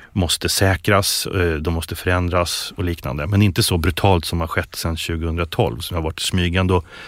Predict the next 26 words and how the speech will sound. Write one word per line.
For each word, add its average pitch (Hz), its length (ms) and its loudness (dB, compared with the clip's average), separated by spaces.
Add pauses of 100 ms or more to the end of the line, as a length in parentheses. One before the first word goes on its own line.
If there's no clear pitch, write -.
med 104 120 2
någon 98 180 6
form 87 260 0
av 87 120 -2 (220)
kommunikation 95 680 4
med 90 100 4
medborgarna 95 420 2
i - 0 -
alla 104 100 2
fall. 73 160 -4 (720)
Det 98 100 4
roliga 107 260 8
är 120 40 6
att - 60 0
de 101 100 4
flesta 110 280 2
Getchikondo-områdena, 92 1700 2
innan 98 180 0
jag 90 120 -8
slutar - 380 -2
prata 98 260 0
om 95 80 0
det 92 60 -2
här 92 60 -2
nu, 98 120 -4
så, 107 140 -10